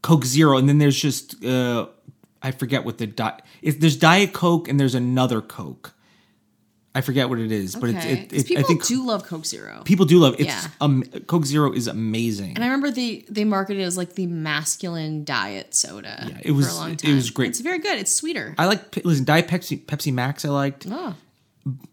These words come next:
Speaker 1: I will tell
Speaker 2: What does
Speaker 1: you
Speaker 2: Max mean? More caffeine?
Speaker 1: Yeah, it's kind of like a really pumped up version. It was good.
Speaker 2: Mm.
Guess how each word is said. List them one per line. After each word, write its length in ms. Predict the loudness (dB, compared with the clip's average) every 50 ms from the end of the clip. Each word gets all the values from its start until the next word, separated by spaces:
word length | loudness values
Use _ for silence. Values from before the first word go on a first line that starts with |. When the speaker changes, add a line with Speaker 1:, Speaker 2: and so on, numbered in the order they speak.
| _ 0
Speaker 1:
I 120 | 2 2
will 100 | 2 2
tell 240 | 0 -2 -2 0 2
Speaker 2:
What 80 | 4 4
does 100 | 6 6
Speaker 1:
you 60 | 4
Speaker 2:
Max 400 | 4 2 0 -2 -6 -8 -10 -12
mean? 180 | -12 -12 -10 -8
More 140 | -8 -8 -10
caffeine? 460 | -10 -12 -12 -12 -10 -10 -10 -10 -2 4
Speaker 1:
Yeah, 220 | 8 8 8 8
it's 160 | 8 4 2
kind 220 | 0 0 2 2 4
of 80 | 4
like 180 | 2 2 2 2
a 220 | 2 2 2 2
really 260 | 0 0 0 0 0 -2
pumped 300 | -4 -6 -10 -8 -8 -8
up 80 | -8 -6
version. 220 | -6 -2 0 2
It 40 | 2
was 100 | 2 2
good. 340 | 0 0 -2 -2 -2 -6 -12 _ _ -10
Speaker 2:
Mm. 280 | -8 -6 -6 -8 -10